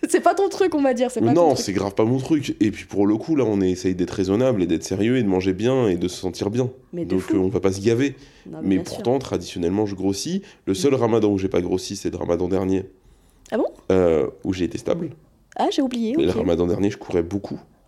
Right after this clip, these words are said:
Speaker 1: Ouais, et puis il y avait Idriss aussi, on n'avait pas trop le temps de manger, du coup. <laughs>
Speaker 2: Ouais, c'est vrai.
Speaker 1: Il était tout petit à l'époque.
Speaker 2: Mais je courais beaucoup, souviens-toi.
Speaker 1: Ouais, ouais, tu courais, t'étais un ouf.
Speaker 2: Et là, à voir, j'espère pouvoir me maintenir.
Speaker 1: Ouais, écoute.
Speaker 2: Et, euh,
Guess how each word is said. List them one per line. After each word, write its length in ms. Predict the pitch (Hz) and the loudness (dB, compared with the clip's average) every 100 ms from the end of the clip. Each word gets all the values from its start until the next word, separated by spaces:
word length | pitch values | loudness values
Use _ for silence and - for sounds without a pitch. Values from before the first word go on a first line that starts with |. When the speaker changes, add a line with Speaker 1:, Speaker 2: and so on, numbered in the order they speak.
| _ - | _ -10
Speaker 1:
Ouais, 180 | 202 196 | -6 -4
et 20 | |
puis 100 | - | 0
il 40 | |
y 20 | |
avait 160 | 185 - | 0 0
Idriss 320 | 190 220 294 | -2 -2 -2
aussi, 160 | 226 - | -4 -2
on 60 | 233 | -2
n'avait 120 | 175 | -2
pas 120 | 190 | -2
trop 160 | - 185 | -4 -4
le 40 | |
temps 120 | 190 | -2
de 60 | 185 | -4
manger, 260 | 185 233 | -4 -6
du 100 | 262 | -8
coup. 160 | - 339 - | -10 -10 -4
<laughs> 500 | 359 - - 98 - | -4 -4 -6 -8 -6
Speaker 2:
Ouais, 120 | 90 | -6
c'est 140 | 90 330 | 2 4
vrai. 280 | 330 415 - - 539 494 | 4 0 -2 -2 0 2
Speaker 1:
Il 80 | 285 | 0
était 180 | 285 294 | 0 0
tout 140 | 302 | -2
petit 200 | 285 302 | 0 0
à 40 | 269 | 0
l'époque. 320 | 254 269 - - - | 0 -4 -6 -16 0
Speaker 2:
Mais 100 | 104 | 0
je 80 | - | 0
courais 300 | - 104 98 | 2 4 4
beaucoup, 420 | 98 139 - 285 - | 2 0 -2 -4 -8
souviens-toi. 520 | - 98 95 - 240 | -4 0 2 0 -2
Speaker 1:
Ouais, 180 | 202 226 | -2 0
ouais, 140 | 269 - | 0 -4
tu 120 | - | -8
courais, 220 | 214 240 | -8 -8
t'étais 200 | - - | -8 -8
un 60 | 180 | -8
ouf. 180 | 269 - - | -8 -12 -4
Speaker 2:
Et 140 | 95 | 0
là, 340 | 90 95 135 104 | 2 2 2 0
à 260 | 50 92 | -2 -2
voir, 420 | 92 104 127 - - | 2 2 2 -2 -8
j'espère 420 | 98 95 107 98 | -6 -2 -2 -4
pouvoir 240 | - 92 92 | -2 -2 0
me 100 | 92 | 0
maintenir. 480 | 87 - 113 - - - _ 202 | 0 -2 -4 -4 -12 -20 _ -12
Speaker 1:
Ouais, 180 | 180 175 | -10 -10
écoute. 380 | 175 190 - - - - - - - - - | -14 -18 -20 -20 -20 -20 -20 -20 -20 -6 0
Speaker 2:
Et, 300 | 107 95 92 | 2 4 2
euh, 520 | 85 82 80 76 57 | 2 0 -2 -2 -4